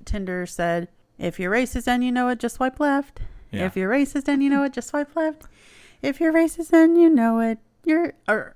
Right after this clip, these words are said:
Speaker 1: if you're racist and don't know it, then your actions will eventually show it. If you're racist and you know it, just swipe left." So there were a couple of times where these older white men, which I find myself attracted to sometimes, can't help
Speaker 2: I
Speaker 1: it.
Speaker 2: get it. Silver foxes.
Speaker 1: Yeah. They would be like, "So why do you say that in your profile?"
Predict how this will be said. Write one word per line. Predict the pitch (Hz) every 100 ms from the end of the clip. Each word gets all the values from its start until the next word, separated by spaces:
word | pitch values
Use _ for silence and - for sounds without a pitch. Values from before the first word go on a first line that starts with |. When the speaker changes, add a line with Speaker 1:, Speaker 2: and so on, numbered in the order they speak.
| -
Speaker 1:
if | -
you're | 240
racist | 311 - 320
and | 320
don't | 269 208
know | 208
it, | 208 - -
then | 330
your | 330
actions | 302 - 294 294
will | 302
eventually | 302 269 262 240
show | - 233
it. | 240 240
If | - -
you're | 254
racist | 277 277
and | 277 254
you | 233
know | 226
it, | 208
just | 214
swipe | 214 240
left." | 247 - _
So | - - 285 277 269
there | 269 285
were | 294 277
a |
couple | 277 262 262
of | 277
times | 262 254 254 247
where | 240 240 233 226 - _ 294
these | 233 226 -
older | - 190 233 233
white | 214 202
men, | 208 220
which | 208 196
I | 190
find | 180 180
myself | 190 202 214
attracted | - 196 - -
to | 185
sometimes, | 190 180 185 233 - - -
can't | 180 190
help | 196
Speaker 2:
I |
Speaker 1:
it. | - 98
Speaker 2:
get | 92
it. | 120
Silver | - 95 117
foxes. | - 87 82 - 107 - -
Speaker 1:
Yeah. | 185 - -
They | 226
would | 233
be | 226
like, | 220 196 - - - - - - _
"So | - 254
why | 240
do | 262
you | 370
say | - - 160
that | 170 -
in |
your | - -
profile?" | - 202 - - -